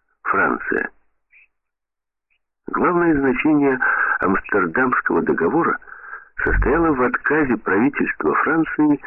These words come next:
выдавать субсидии Швеции. Военные действия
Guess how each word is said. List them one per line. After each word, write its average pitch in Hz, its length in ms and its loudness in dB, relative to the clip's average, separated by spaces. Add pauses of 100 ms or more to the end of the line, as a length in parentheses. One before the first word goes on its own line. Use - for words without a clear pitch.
(460)
выдавать - 420 0 (120)
субсидии 123 720 0 (140)
Швеции. - 600 -4 (1700)
Военные 156 560 2
действия 120 640 0